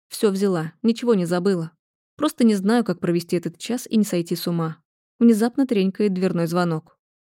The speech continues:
Что, неужели час уже прошел? Кажется, нет.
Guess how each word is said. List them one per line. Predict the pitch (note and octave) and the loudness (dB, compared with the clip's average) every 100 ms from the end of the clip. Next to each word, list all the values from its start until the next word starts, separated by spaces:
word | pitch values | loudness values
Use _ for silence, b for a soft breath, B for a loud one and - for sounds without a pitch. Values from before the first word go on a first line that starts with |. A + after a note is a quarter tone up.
| _ | _
Что, | - - F#3+ E3 | -20 -8 -2 -2
неужели | E3 F3+ F#3 C#4 D4+ | 0 -2 -2 -2 -2
час | - G#3+ | -2 -4
уже | F#3 F3+ | -4 -4
прошел? | F#3+ G#3 - F3 D3+ _ _ _ _ | -2 -4 -4 -4 -6 _ _ _ _
Кажется, | - F#3 F3+ F#3 A#3+ | -4 -2 -2 0 2
нет. | A#3 G3 - | 4 2 -4